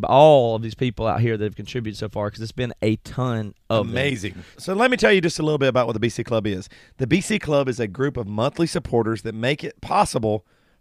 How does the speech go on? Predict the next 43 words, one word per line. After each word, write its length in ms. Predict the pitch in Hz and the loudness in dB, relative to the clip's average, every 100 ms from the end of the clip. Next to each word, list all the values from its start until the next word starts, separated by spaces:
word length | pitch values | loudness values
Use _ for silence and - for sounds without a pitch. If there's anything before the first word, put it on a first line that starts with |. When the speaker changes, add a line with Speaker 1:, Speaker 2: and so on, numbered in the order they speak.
| - | -10
Speaker 2:
for 160 | 147 - | -6 0
us 160 | 180 | 0
to 100 | - | 0
even 200 | 151 131 | -2 -2
exist. 520 | 110 95 110 110 - _ _ _ | -6 -8 -8 -8 -12 _ _ _
So 100 | - | 2
that's 220 | 175 208 | 2 4
really 180 | 190 147 | 0 -4
cool. 320 | - 127 104 - | -4 -8 -8 -8
I 60 | 139 | -4
mean, 240 | 139 120 - _ | -4 -6 -14 _
without 480 | - 135 170 208 - | -6 2 6 6 4
you 240 | 151 190 | -2 -2
supporting 540 | 180 175 - 180 139 113 | -4 -4 0 2 0 -4
us, 140 | - | -6
and 120 | 117 | -4
there 180 | 131 180 | -2 0
are 60 | 147 | 0
a 80 | |
lot 300 | 123 127 160 | 0 4 4
of 60 | 160 | 4
people 240 | 156 127 | 0 -2
already 360 | 120 131 139 127 | 2 4 4 2
supporting 460 | - 110 147 120 101 | -2 0 2 2 0
us, 100 | 98 | -6
which 160 | 113 | -12
is 80 | - | -10
pretty 220 | - 143 | -6 -4
amazing, 480 | 127 131 131 101 104 - - _ _ | -2 -2 -2 -4 -10 -14 -20 _ _
we 160 | 139 | 2
wouldn't 160 | 202 170 | 4 4
be 80 | 143 | 2
able 100 | 123 | 2
to 80 | 110 | 0
do 140 | 113 | -2
this. 240 | 101 113 - | -4 -10 -8
We 180 | 127 | -2
have 140 | 151 123 | 0 0
families, 540 | - 175 196 185 160 | 0 0 0 -4 -4
we 100 | 120 | -4
have 260 | 113 110 101 | -2 -2 2
day 220 | 151 180 | 4 4
jobs, 460 | 160 170 165 151 | 4 4 4 2